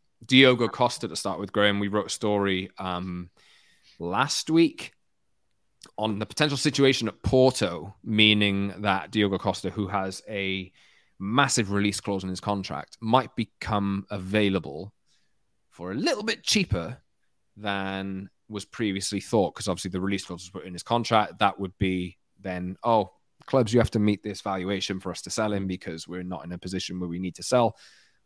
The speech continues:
But Diogo Costa has a lot of interest in him from Manchester United, Tottenham, Chelsea, who are all looking for new goalkeepers or looking to address that position.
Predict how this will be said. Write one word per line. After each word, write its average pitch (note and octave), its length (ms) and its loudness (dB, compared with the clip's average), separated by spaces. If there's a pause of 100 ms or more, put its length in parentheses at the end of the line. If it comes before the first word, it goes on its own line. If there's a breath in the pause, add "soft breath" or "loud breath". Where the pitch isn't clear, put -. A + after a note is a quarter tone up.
(100)
But G2 160 -4
Diogo G#2 240 0
Costa G2 300 -2
has G2 160 -6
a F#2+ 60 -2
lot A2+ 200 2
of G#2+ 80 0
interest G#2 400 -2
in A#2 160 4
him F#2+ 220 0
from F#2 440 -8
Manchester F2 380 -12
United, A#2+ 300 0 (260)
Tottenham, G#2+ 540 0 (220)
Chelsea, A2 460 0
who G#2 160 -4
are G2+ 100 4
all G#2 140 4
looking G2+ 300 -2
for G2 100 -6
new G2 140 0
goalkeepers F#2 680 -6
or F#2+ 100 -8
looking F#2 300 -4
to F#2+ 140 -2
address F2 400 -4
that - 220 -4
position. G#2 520 0